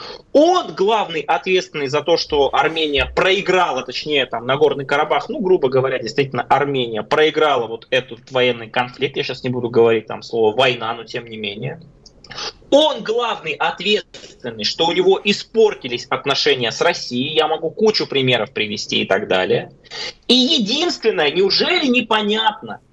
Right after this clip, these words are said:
кому вот просто в здравом уме, в условиях, как вы правильно говорите, когда у вас нет вообще союзников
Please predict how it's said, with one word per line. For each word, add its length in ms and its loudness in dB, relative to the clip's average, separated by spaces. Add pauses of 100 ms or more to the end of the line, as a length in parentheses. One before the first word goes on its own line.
(160)
кому 560 0
вот 220 0 (200)
просто 400 2
в 40 -14
здравом 640 2
уме, 520 -4 (240)
в 80 -2
условиях, 460 4
как 180 -2
вы 80 -6
правильно 420 0
говорите, 400 0
когда 320 2
у 60 2
вас 240 0
нет 340 2
вообще 420 0
союзников 840 -4